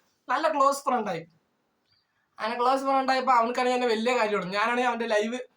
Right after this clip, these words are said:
അവന്റെ YouTube ചാനൽ ലൈവിൽ കയറും. ആദ്യമായിട്ട് കയറിയല്ലേ, ലൈവിൽ കയറുമ്പോഴേക്കും അവൻ മെയിൻ ഒരു ഇത് തരും, ഇൻട്രോ തരും. "ഓ, കില്ലാടിക്ക്, കില്ലാടി, കാട്ട് കില്ലാടി, കെൻസോ ഗെയിമറാ വന്നിരിക്കണ്, welcome, welcome the, welcome the live stream ഡാ കെൻസോ" എന്ന് പറയും. ആ ഒരു എൻട്രി കേൾക്കുമ്പോ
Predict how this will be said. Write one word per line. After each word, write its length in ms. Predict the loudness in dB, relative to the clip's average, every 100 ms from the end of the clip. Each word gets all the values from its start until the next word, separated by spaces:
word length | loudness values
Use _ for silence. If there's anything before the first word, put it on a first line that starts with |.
| _ -4
അവന്റെ 200 | -2 -2
YouTube 260 | -6 -6
ചാനൽ 240 | -6 -4 -2
ലൈവിൽ 320 | 0 -2 -4
കയറും. 380 | -6 -6 -8 -14 _ _ _ _ _ _ _ 0
ആദ്യമായിട്ട് 440 | 2 2 0 0
കയറിയല്ലേ, 300 | 2 2 0
ലൈവിൽ 300 | -2 -2 -2
കയറുമ്പോഴേക്കും 420 | -2 0 0 0
അവൻ 200 | 0 -2 -10 _ _ -10
മെയിൻ 540 | -2 2 2 0 -6 -8 0
ഒരു 160 | 0
ഇത് 260 | 0 -4 -2
തരും, 280 | -2 -2 -6
ഇൻട്രോ 280 | -2 0 0
തരും. 360 | -2 -6 -20 _ _ _ _ -4
"ഓ, 180 | -2 -2 -2
കില്ലാടിക്ക്, 440 | -2 0 0 -2
കില്ലാടി, 360 | -6 -4 -2 -2
കാട്ട് 320 | 0 0 0
കില്ലാടി, 380 | 0 0 2 2
കെൻസോ 420 | 0 -2 -2 -2
ഗെയിമറാ 420 | 0 0 2 2
വന്നിരിക്കണ്, 600 | 2 0 -2 -2 -4 -4 -8 -10 -10 -6
welcome, 340 | -6 -4 -2 0
welcome 280 | -2 -2 -4
the, 300 | -2 -2 -4
welcome 220 | -4 -4
the 100 | -2
live 180 | -2 -2
stream 220 | -4 -2
ഡാ 140 | 0 0
കെൻസോ" 340 | -2 -2 -2
എന്ന് 120 | 0
പറയും. 320 | -2 -2 -8 -16 _ _ -4
ആ 140 | 0
ഒരു 160 | 0 0
എൻട്രി 380 | -2 -2 -4
കേൾക്കുമ്പോ 500 | -4 -2 -2 -2 -4